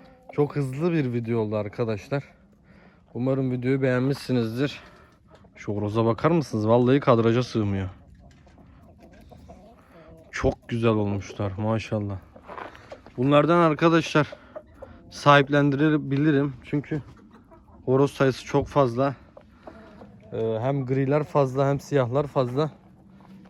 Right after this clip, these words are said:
İsteyene sahiplendirebilirim yani. Horoz çok arkadaşlar ama şu horozu çok beğendim. Ee,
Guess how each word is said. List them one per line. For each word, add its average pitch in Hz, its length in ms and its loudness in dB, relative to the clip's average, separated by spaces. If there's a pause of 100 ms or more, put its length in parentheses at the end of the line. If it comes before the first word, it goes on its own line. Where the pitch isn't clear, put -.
İsteyene 131 420 0
sahiplendirebilirim 123 840 0
yani. 98 180 -8 (880)
Horoz 135 280 0
çok 113 220 -6
arkadaşlar 95 580 -8
ama 131 260 -4
şu - 180 -6
horozu 135 360 -4
çok - 340 -6
beğendim. 101 380 -8 (2750)
Ee, 127 60 -8